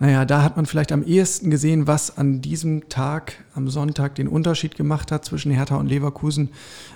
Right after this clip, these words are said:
nämlich der Wille. Ähm, das war ein Konter, der lief über Cunha und der verstolpert den Ball mehr oder weniger beim Abspiel. Und die Leverkusener haben das Spielgerät eigentlich schon vor dem Torstoß dreimal gefühlt zurückerobert,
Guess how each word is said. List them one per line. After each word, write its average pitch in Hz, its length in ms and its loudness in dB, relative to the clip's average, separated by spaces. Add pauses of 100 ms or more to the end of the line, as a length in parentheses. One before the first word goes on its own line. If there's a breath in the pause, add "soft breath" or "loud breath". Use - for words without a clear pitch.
nämlich 135 260 2
der 131 220 -2
Wille. 127 300 0 (120)
Ähm, 139 320 -2
das 143 200 -2
war 156 80 0
ein 151 200 0
Konter, 190 400 4
der 156 140 2
lief 170 260 0
über 165 300 4
Cunha 185 480 2 (640 loud breath)
und 139 340 2 (160)
der 147 100 4
verstolpert 208 720 2
den 135 180 2
Ball 123 420 2
mehr 139 220 4
oder 135 180 2
weniger 139 340 2
beim 139 260 2
Abspiel. 170 580 0 (1080 loud breath)
Und 165 260 4
die 165 60 6
Leverkusener 190 720 6
haben 202 320 6 (140)
das 165 160 4
Spielgerät 175 640 0
eigentlich 165 320 0
schon 160 320 0 (800)
vor 175 180 6
dem 175 120 6
Torstoß 165 500 4
dreimal 180 440 6
gefühlt 170 340 4
zurückerobert, 185 920 2